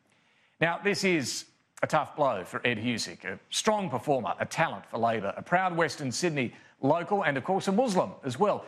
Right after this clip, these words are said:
Someone ideally placed to speak to the sort of voters in Western Sydney who turned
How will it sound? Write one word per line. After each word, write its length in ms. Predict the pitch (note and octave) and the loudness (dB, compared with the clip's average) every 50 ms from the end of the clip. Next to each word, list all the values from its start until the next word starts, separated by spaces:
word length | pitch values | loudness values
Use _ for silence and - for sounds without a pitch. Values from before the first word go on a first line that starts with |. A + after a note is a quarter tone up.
| - - | -10 0
Someone 460 | - - C4+ C4+ B3+ A#3+ G#3+ A3 A#3+ | 2 2 2 4 2 2 2 2 2
ideally 500 | A3+ G#3+ A3 G#3 G#3 A3 A3 G#3+ G#3 F3+ | 2 2 2 4 4 4 4 4 2 2
placed 320 | - F#3+ G#3 G#3 - - | 2 2 2 0 -2 -6
to 80 | F3 D#3 | -8 -8
speak 300 | - - G#3 G#3+ G#3 G#3 | -2 0 0 0 0 -2
to 60 | E3 | -4
the 60 | D3 | -4
sort 240 | - - G#3 G3+ F3 | 0 2 2 2 2
of 60 | C3+ | 4
voters 300 | A#2+ E3+ F3+ E3+ D3+ B2 | 4 4 2 2 0 -2
in 100 | D3 C#3 | 0 2
Western 320 | D#3+ F3 - - C#3+ B2+ A2 | 2 2 0 0 -4 -6 -4
Sydney 280 | - D#3+ D3+ C#3+ C#3 | -2 -2 -2 0 0
who 100 | B2 C#3 | 0 0
turned 360 | B2+ - D#3 D#3 D3+ C#3+ C3 | 2 2 2 2 2 2 0